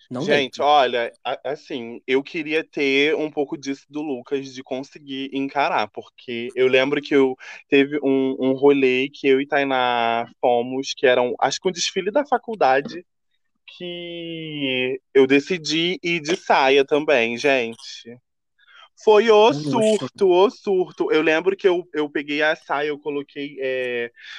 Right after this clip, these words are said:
Speaker 2: dentro do, da bolsa. Eu saí de casa com outra roupa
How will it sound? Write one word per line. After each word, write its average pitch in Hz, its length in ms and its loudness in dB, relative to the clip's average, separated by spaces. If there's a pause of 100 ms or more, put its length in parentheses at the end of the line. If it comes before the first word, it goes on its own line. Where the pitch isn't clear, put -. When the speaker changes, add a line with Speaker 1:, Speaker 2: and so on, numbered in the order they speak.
(140)
Speaker 2:
dentro 175 580 0
do, 160 760 -2
da 143 140 2
bolsa. 143 680 2
Eu 139 100 4
saí 143 200 2
de 143 100 -6
casa 139 320 0
com 139 280 0
outra 208 320 -2
roupa 170 640 -2